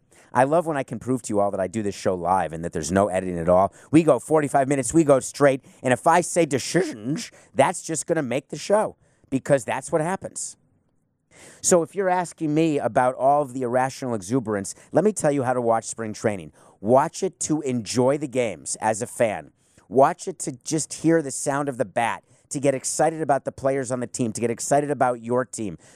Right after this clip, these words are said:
Don't watch it trying to evaluate players. Because while there's a lot of eyewash out there,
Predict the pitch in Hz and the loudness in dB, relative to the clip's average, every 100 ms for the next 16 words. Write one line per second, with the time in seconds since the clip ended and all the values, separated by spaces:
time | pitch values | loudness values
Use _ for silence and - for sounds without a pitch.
0 | _ - 165 208 143 139 143 127 107 131 | _ 4 4 4 0 0 0 -8 -8 -4
1 | 131 135 127 98 110 120 117 113 107 - | -4 -4 -6 -2 0 0 -2 -4 -4 0
2 | 104 85 67 - _ _ _ - 160 - | 2 2 -4 -12 _ _ _ 0 2 6
3 | 151 131 147 143 127 135 151 220 202 123 | 4 6 4 4 0 0 2 2 2 2
4 | 131 117 104 - 95 90 90 85 | 2 2 0 0 0 0 0 0